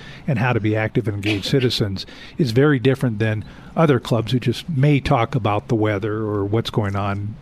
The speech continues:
you know, socially in the world. But we really have a purpose, and that purpose is, to your point earlier, of being able to be informed and to listen and then articulate an idea in a clear and concise manner.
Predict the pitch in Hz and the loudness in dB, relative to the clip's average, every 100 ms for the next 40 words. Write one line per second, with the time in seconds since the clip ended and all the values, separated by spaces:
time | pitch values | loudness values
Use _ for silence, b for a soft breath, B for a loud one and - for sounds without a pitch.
0 | - 123 95 90 - 135 - 117 98 98 | -6 -4 -4 -2 2 2 0 -4 -4 -4
1 | 101 101 104 B B B B B 151 135 | -2 -2 -4 B B B B B -2 0
2 | 143 143 160 151 139 139 120 117 - - | 2 2 4 4 2 2 0 -2 -4 -2
3 | 151 117 107 120 117 - 190 196 117 - | -2 -2 -6 -4 -4 -4 -4 -2 -4 -2
4 | 120 107 - 127 113 - 117 110 123 156 | -4 -4 -6 -6 -4 -4 -4 -2 -2 -2
5 | 113 92 - B B B B 156 113 135 | -2 -4 -8 B B B B -6 -2 0
6 | 147 131 127 127 123 113 104 87 123 113 | 2 2 2 0 -2 -2 -2 -4 -2 0
7 | 123 170 - B B B 233 147 107 107 | 0 0 -4 B B B -6 -4 -2 0
8 | 131 131 151 143 - - - 139 143 135 | 0 2 0 -2 -6 -8 0 2 2 2
9 | - 226 - 185 147 143 - - - 131 | 2 0 2 0 2 -2 -6 -10 -2 0
10 | 127 123 151 131 139 107 101 - 135 127 | 0 2 2 2 0 -4 -4 -2 0 0
11 | 107 - 113 110 98 - 104 92 107 | -2 -4 -4 -4 -4 -4 -4 -4 -8